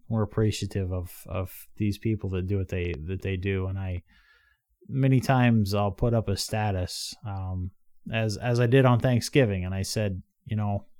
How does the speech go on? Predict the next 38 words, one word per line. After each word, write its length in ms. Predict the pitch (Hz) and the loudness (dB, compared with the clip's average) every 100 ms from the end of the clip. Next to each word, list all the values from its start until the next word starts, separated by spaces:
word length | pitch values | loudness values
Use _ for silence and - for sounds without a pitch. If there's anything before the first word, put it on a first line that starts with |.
| - | -6
we 100 | 120 | -2
should 200 | 113 117 | 0 2
be 120 | 113 110 | 2 2
thankful 500 | 117 110 104 113 101 | 0 0 0 -2 -2
for 400 | 110 107 104 87 | 0 2 2 0
the, 260 | 90 101 92 - | -4 -4 -6 -6
the 80 | 104 | -6
people 420 | - 117 107 104 | 0 0 2 0
that, 200 | 101 98 - 110 104 | 0 -2 -6 -6 -4
that 180 | 98 - 104 113 | -4 -6 -8 -6
paid 220 | 123 123 | -2 0
the 100 | 110 | 2
ultimate 360 | 110 107 101 101 | 2 0 -2 -2
sacrifice 760 | 117 104 98 101 113 110 117 95 | -2 -4 -4 -4 -4 -4 -4 -4
or, 220 | 90 90 - - _ - | -4 -6 -14 -20 _ -2
and 140 | 113 | 2
did 160 | 113 117 | 4 4
what 140 | 113 | 2
they 120 | 110 104 | 2 2
did. 280 | 123 120 | 4 4
And 160 | 113 110 | 6 4
it 80 | 113 | 4
never 320 | 123 139 143 | 4 6 4
fails 380 | - 139 117 101 | 4 6 6 4
that 120 | 101 | 2
every 280 | 117 120 131 | 2 4 4
single 300 | - 139 113 | 4 4 4
time 340 | - 117 113 | 2 2 2
that 140 | 107 101 | 2 2
I 100 | 98 | 0
sit 260 | - 107 | 0 0
here 160 | 117 110 | 2 2
and, 160 | 104 - | 0 0
and 220 | 107 107 | 0 0
write 200 | 107 80 | 0 -2
one 180 | 107 110 | 0 0
of 80 | 101 | 0
those, 360 | 98 92 - | 0 0 -4